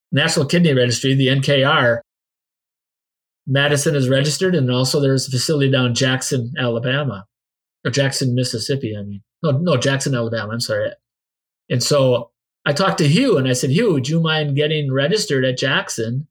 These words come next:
as a recipient? 'Cause if that's the case, then I can use what's called this voucher program.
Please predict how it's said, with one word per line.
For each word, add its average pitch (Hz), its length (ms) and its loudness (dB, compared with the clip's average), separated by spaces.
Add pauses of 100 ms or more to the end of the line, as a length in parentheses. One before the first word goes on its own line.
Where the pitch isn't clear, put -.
as 131 160 -2
a 143 60 -2
recipient? 165 580 -2 (560)
'Cause 127 120 -2
if 127 120 -2
that's 233 320 -2
the - 120 -6
case, 135 420 0
then 120 160 0
I 160 140 0
can 135 260 0
use 143 200 0
what's 123 160 -2
called 135 260 0
this 113 160 -2
voucher 135 460 0
program. 117 720 -2